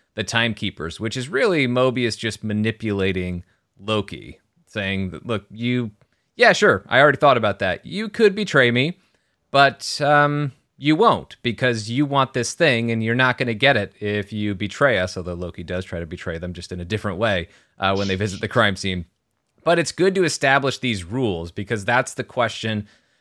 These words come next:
that you know would be in the audience's mind is, well, if you take Loki outside the T V A, the magic is back, so he, of course he's going to do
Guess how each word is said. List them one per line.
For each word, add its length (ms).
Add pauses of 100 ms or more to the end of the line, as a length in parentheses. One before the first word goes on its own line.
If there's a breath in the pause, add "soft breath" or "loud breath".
that 220
you 200
know 440
would 280
be 300
in 180
the 120
audience's 640
mind 480
is, 280 (340 soft breath)
well, 180
if 120
you 60
take 260
Loki 300
outside 260
the 80
T 200
V 160
A, 160
the 100
magic 400
is 100
back, 280
so 380
he, 140
of 140
course 360
he's 200
going 320
to 100
do 480